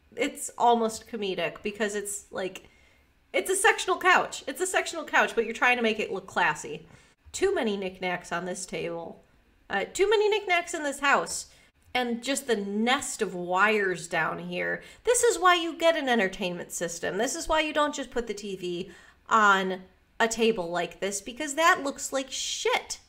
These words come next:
Right, that's, I mean, that's a nice piece of furniture. They've got a lot of nice furniture in here. It's all just so chaotically put together and, and tastelessly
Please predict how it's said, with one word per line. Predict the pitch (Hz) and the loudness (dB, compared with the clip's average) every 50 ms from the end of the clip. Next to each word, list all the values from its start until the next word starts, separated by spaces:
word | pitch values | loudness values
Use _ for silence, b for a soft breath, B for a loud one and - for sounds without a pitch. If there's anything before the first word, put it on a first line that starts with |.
| - _ _ _ _ _ _ _ _ _ _ _ _ _ _ _ _ _ _ _ _ _ _ _ _ _ - | -20 _ _ _ _ _ _ _ _ _ _ _ _ _ _ _ _ _ _ _ _ _ _ _ _ _ -12
Right, | 202 196 - | -10 -10 -6
that's, | - 285 330 - - - - | -6 -6 -6 -6 -8 -4 0
I | - 285 302 | 0 0 0
mean, | 339 339 | 2 2
that's | 359 359 392 392 370 | 2 2 2 0 -2
a | 359 | -2
nice | 359 359 359 349 | -2 -2 -2 -4
piece | - - 330 311 - - | -6 -8 -8 -8 -8 -8
of | 302 | -8
furniture. | - 311 311 302 294 - 320 | -6 -4 -4 -4 -4 -8 -2
They've | 233 339 403 415 403 403 | 2 4 4 4 2 -2
got | - 359 427 571 554 523 | 4 6 6 6 6 6
a | 440 349 | 4 4
lot | 320 320 330 330 | 4 2 2 0
of | 269 262 | 0 -2
nice | 277 294 302 285 - - | -2 -2 -2 -2 -4 -6
furniture | - 339 339 381 440 403 403 311 277 254 | -2 -2 0 0 0 0 0 0 0 0
in | 240 226 226 | 0 0 0
here. | 220 233 226 233 | -2 0 0 0
It's | 247 247 247 | -2 -2 -2
all | 269 277 349 381 | 0 0 0 -2
just | 427 427 - - | -2 -4 -4 -4
so | 330 311 311 | -4 -4 -4
chaotically | 311 - 269 269 240 226 226 262 294 311 311 269 254 233 | -6 -6 -4 -2 -2 0 0 0 0 -2 -4 -6 -8 -8
put | 233 - 233 233 - | -6 -8 -8 -8 -8
together | 220 208 - 214 240 233 202 165 165 170 175 B B B B B B B B B B B - | -8 -4 -2 0 0 0 0 -2 -2 -4 -8 B B B B B B B B B B B -8
and, | - 233 226 220 208 208 208 | -2 0 2 2 2 2 -2
and | - - 220 220 214 196 196 - | -2 -2 -2 -2 -2 -4 -6 -12
tastelessly | - - 233 269 359 381 - - - - 226 185 - - - - 190 175 170 175 180 175 - | -8 -4 -2 -2 -2 -2 -4 -6 -6 -6 -6 -4 -4 -6 -8 -8 -8 -6 -6 -8 -10 -12 -14